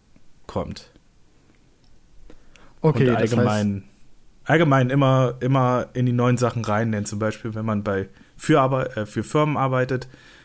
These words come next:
Speaker 1: bekommt man ja das Equipment gestellt. Das heißt,
Speaker 2: Mhm.
Speaker 1: man muss immer sich neu, in neue Sachen reinlernen. Immer,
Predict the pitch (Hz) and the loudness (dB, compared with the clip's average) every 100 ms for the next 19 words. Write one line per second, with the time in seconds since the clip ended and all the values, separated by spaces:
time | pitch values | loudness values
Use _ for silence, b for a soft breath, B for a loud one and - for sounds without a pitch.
0 | b 117 - 120 120 117 110 95 113 107 | b -6 -2 -2 -4 -4 -4 -6 -4 -4
1 | 107 - 101 - 131 117 104 107 - 135 | -2 -6 -6 -6 -4 -6 -6 -4 0 2
2 | 143 135 - b b b b - - 120 | 0 -4 -16 b b b b -14 -4 2
3 | 127 143 131 104 107 - 151 156 151 123 | 4 4 4 2 -2 0 2 4 2 -2
4 | 127 131 123 139 143 - 113 117 135 143 | -4 0 2 2 0 -2 -4 0 2 2
5 | 127 127 127 110 120 117 104 104 131 151 | 0 0 0 2 2 2 0 -2 -2 0
6 | 170 | -2